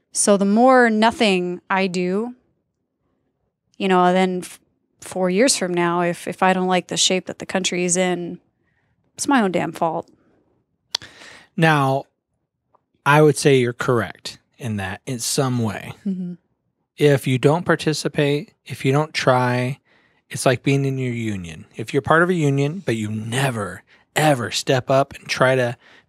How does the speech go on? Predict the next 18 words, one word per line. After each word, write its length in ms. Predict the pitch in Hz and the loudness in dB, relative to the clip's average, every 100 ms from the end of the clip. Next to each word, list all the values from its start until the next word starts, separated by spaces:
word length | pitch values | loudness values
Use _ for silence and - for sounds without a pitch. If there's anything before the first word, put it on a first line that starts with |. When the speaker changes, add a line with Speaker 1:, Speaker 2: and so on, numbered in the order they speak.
| - | -4
Speaker 2:
be 140 | 131 | -2
one 200 | 127 127 | 0 2
of 60 | 123 | 2
those 200 | 120 117 | 2 0
leadership 480 | 117 120 - 131 - | -4 -2 -2 -4 0
roles, 500 | 123 123 131 135 - _ | 0 2 -2 -6 -12 _
Speaker 1:
Mm-hmm. 300 | 185 165 185 - _ _ _ _ _ _ - | -8 -6 -8 -10 _ _ _ _ _ _ 2
Speaker 2:
really, 420 | 170 185 180 175 _ _ _ _ - | 6 6 4 -2 _ _ _ _ -2
can 120 | 147 | 2
you 120 | 139 | 4
just 240 | 160 - 139 | 2 2 2
really 220 | 131 127 | 4 4
sit 220 | - 135 | 2 2
on 140 | 131 | 2
the 60 | 123 | 0
sidelines 580 | - 120 117 117 120 117 | 0 0 0 -2 -2 -4
and 140 | 110 | -6
just 200 | 107 113 | -6 -10